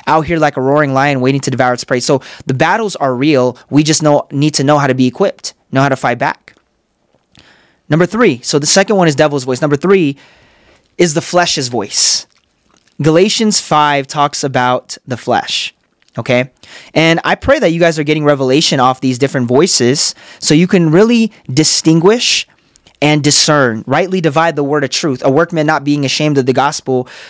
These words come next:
but to study ourselves to show approve unto God and rightly divide the word of truth, is what Timothy says, right? But in Galatians, as we're exposing the flesh's voice, we also see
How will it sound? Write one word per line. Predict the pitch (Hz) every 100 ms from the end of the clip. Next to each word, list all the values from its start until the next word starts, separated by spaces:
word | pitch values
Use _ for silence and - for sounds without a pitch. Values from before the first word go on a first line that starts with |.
| -
but | 139 139
to | 151
study | - 170 170
ourselves | 156 160 151
to | 151
show | - 143
approve | - 160 143
unto | 139 135
God | 139 143
and | 135 123
rightly | 135 151 147
divide | 123 131 131
the |
word | 123 131
of | 127
truth, | - 175 - -
is | -
what | 131
Timothy | - 170 139
says, | 117 117 110
right? | 120 131 - - - -
But | 143 180
in |
Galatians, | 180 190 262 202 180 -
as | 175 175
we're | 180
exposing | - - - 202 240 185 185
the | 156
flesh's | - 165 165 - 131
voice, | 120 180 170 135 - - - - - - -
we | 175 233
also | 190 202 190
see | 170 - 226 202 165